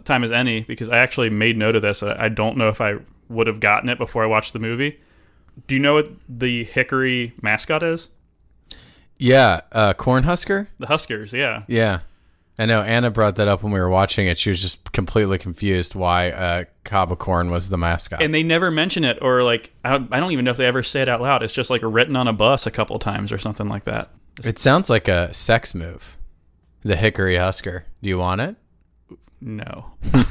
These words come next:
Speaker 1: don't,
Speaker 2: I
Speaker 1: I don't think so.
Speaker 2: That's a mistake by you. A couple
Speaker 1: I have to
Speaker 2: things
Speaker 1: know more.
Speaker 2: here. Based loosely on this, this championship run from nineteen fifty-four. So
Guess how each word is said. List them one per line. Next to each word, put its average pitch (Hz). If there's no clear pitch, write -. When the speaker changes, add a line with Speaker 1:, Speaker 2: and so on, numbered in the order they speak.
Speaker 1:
don't, -
Speaker 2:
I 95
Speaker 1:
I 135
don't 131
think 123
so. -
Speaker 2:
That's 90
a 180
mistake 95
by 90
you. 90
A 120
couple 180
Speaker 1:
I 202
have -
to -
Speaker 2:
things 127
Speaker 1:
know 127
more. 120
Speaker 2:
here. 113
Based 160
loosely 117
on 104
this, 101
this 107
championship 101
run 95
from 101
nineteen 92
fifty-four. 90
So 101